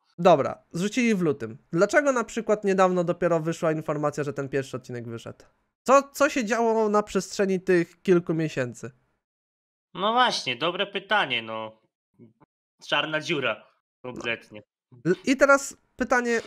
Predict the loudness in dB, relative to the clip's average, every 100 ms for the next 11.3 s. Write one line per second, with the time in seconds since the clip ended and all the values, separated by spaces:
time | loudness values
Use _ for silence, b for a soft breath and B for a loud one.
0 | -4 0 2 4 2 -2 -8 0 0 0
1 | -2 -6 _ -14 -4 -2 -2 -2 -4 -4
2 | -4 -2 0 0 0 2 2 0 2 2
3 | 2 0 -2 -6 -10 -14 -20 _ _ _
4 | _ _ _ 0 0 0 0 0 0 -2
5 | 0 -2 0 -2 0 2 2 0 b b
6 | b b _ _ 0 2 4 2 0 0
7 | 2 2 0 -2 -2 -6 -10 -6 -4 -4
8 | -8 -10 -16 _ _ _ _ _ _ _
9 | _ _ _ _ _ _ -6 4 6 6
10 | 4 2 2 2 2 4 6 6 4 0
11 | -2 -2